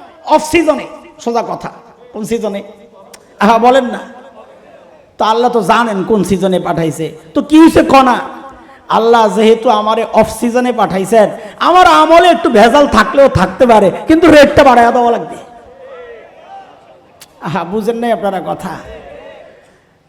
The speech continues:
পাঠাইছেন তো অফ সিজনে, তো অফ সিজনের জিনিস দুনিয়ায় ভেজাল থাকে, কিন্তু রেট থাকে বেশি।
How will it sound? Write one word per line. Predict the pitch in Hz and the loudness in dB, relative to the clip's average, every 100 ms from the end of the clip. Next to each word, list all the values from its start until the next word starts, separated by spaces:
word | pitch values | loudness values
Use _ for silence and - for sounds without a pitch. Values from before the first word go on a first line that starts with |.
| _ _ _ _ _ - | _ _ _ _ _ -2
পাঠাইছেন | 269 302 381 415 403 | 0 4 4 2 0
তো | 415 | 4
অফ | 392 - | 4 4
সিজনে, | 392 403 - 392 539 - - - - - - - - _ _ _ - | 2 4 4 6 4 2 -10 -12 -18 -20 -20 -20 -20 _ _ _ 0
তো | 349 | 4
অফ | 370 - | 4 4
সিজনের | 392 381 403 392 320 | 4 4 4 4 2
জিনিস | 359 392 294 | 4 4 2
দুনিয়ায় | 381 392 381 359 320 - 226 | 0 2 4 6 6 4 2
ভেজাল | 302 381 370 | 4 6 6
থাকে, | 285 370 330 | 4 2 2
কিন্তু | 349 330 320 | 0 0 4
রেট | 330 339 | 4 4
থাকে | 277 339 | 2 4
বেশি। | 294 - 220 175 | 4 2 -4 -10